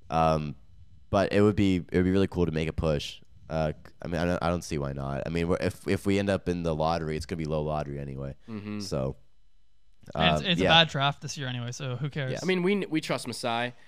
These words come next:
Speaker 2: We always know Masai's
Speaker 1: Mm-hmm.
Speaker 2: looking out for us.
Speaker 1: Yeah.
Speaker 2: I mean, he's got, I think that Masai's probably,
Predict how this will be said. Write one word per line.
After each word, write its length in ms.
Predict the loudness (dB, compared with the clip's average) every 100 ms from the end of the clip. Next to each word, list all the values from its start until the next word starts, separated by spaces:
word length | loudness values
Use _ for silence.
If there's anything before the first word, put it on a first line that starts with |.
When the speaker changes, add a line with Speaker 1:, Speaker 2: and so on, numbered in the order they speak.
| -4
Speaker 2:
We 120 | 2
always 200 | 4 4
know 100 | 2
Masai's 340 | 0 0 -2
Speaker 1:
Mm-hmm. 60 | 0
Speaker 2:
looking 200 | -2 0
out 140 | 0 0
for 200 | 0 0
us. 180 | -2 -4
Speaker 1:
Yeah. 180 | -2 -2 -4
Speaker 2:
I 60 | -6
mean, 120 | -4
he's 120 | -2
got, 200 | -2 -2
I 60 | -2
think 180 | -4 -4
that 100 | -2
Masai's 360 | -2 -2 -2
probably, 320 | -2 -2 -2